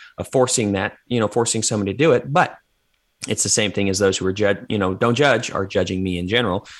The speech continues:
uh, you know, judging, judging the other side. <sighs> Who's gonna argue against love? That's why I think this packs a kind of a, a more powerful punch than don't judge when the culture is using it in this way, because Christians are to be known by our, like, that's not wrong. We are to be known by our love.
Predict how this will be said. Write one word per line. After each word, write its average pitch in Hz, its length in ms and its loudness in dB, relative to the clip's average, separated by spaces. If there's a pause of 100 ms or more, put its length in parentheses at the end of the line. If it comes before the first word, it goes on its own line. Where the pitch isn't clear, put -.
(220)
uh, 98 320 0
you 110 120 -2
know, 98 100 0
judging, 98 460 -2
judging 98 300 -2
the 95 80 0
other 87 140 -2
side. 107 360 0 (1120)
<sighs> - 60 -6 (560)
Who's 185 240 -2
gonna 185 120 2
argue 143 300 2
against 117 300 0
love? - 420 -2
That's 139 300 0
why 165 160 4
I 135 80 4
think 123 240 -2
this - 340 -2 (320)
packs - 460 -2
a - 100 -4
kind 131 260 -2
of 104 120 0
a, 98 240 2
a 104 40 2
more 101 200 0
powerful 101 360 -2
punch 104 300 -4
than 101 140 -4
don't 95 180 -2
judge 120 400 -2
when 101 140 0
the 101 60 -4
culture 101 360 -2
is 95 100 -2
using 110 280 0
it 95 80 -2
in 95 80 -2
this 95 180 -4
way, 98 180 2
because 101 400 0 (680)
Christians 143 680 0
are 156 240 4
to - 140 -4
be 113 120 2
known 101 240 2
by 92 160 0
our, 92 100 2
like, 104 280 -2
that's 117 180 -2
not 131 160 0
wrong. 147 340 2
We 127 140 2
are 202 80 2
to 202 100 -6
be 113 80 0
known 104 140 0
by 95 120 -2
our 87 120 0
love. 82 260 -2